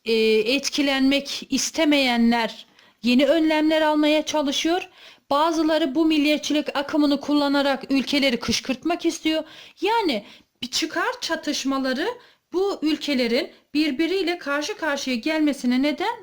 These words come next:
olmuştur. Ve bunlar Birinci Dünya Savaşı'nın patlak vermesine neden oluyor. Peki bunlar diyoruz bizim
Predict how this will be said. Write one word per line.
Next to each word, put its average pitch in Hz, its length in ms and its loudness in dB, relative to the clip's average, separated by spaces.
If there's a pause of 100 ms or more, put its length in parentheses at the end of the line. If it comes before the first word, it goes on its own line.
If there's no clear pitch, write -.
olmuştur. 254 640 0 (440)
Ve 294 140 -4
bunlar 392 360 -4 (300)
Birinci 311 400 -2
Dünya 320 320 0
Savaşı'nın 294 640 -4
patlak 302 480 -6
vermesine 262 600 0
neden 370 460 -4
oluyor. 220 420 0 (1200)
Peki 403 440 -2 (480)
bunlar 440 500 -2
diyoruz 262 420 -2
bizim 262 420 -4